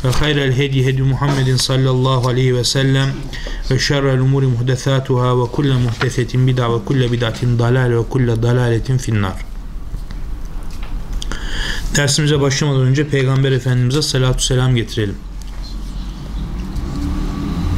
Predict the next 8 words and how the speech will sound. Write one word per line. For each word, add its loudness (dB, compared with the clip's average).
İmam 2
Müslim'in 2
sahihinden 2
Kitabul 0
İman'ı 2
almaya 2
devam 2
ediyoruz. 0